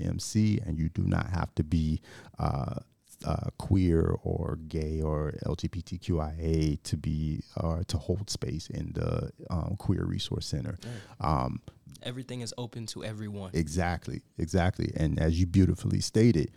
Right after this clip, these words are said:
Speaker 1: you may learn something about yourself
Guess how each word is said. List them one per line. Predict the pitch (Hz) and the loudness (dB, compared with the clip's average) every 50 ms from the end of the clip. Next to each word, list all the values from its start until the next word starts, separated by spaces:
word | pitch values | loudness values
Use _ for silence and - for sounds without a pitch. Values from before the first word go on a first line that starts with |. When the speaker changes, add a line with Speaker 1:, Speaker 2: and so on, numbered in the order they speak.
| _ - _ _ | _ -20 _ _
Speaker 1:
you | - 82 90 107 | 2 4 6 6
may | 98 85 110 123 | 8 8 8 8
learn | 107 87 78 78 80 80 80 | 6 6 4 4 4 2 2
something | - - 82 76 - - - 78 78 | 0 0 -2 -2 -2 -2 -4 -4 -4
about | 78 76 78 80 - - | -4 -4 -4 -4 -4 -4
yourself | - - - - - 117 110 - - - - - - | -4 -4 -2 -2 0 0 2 2 0 0 -2 -6 -14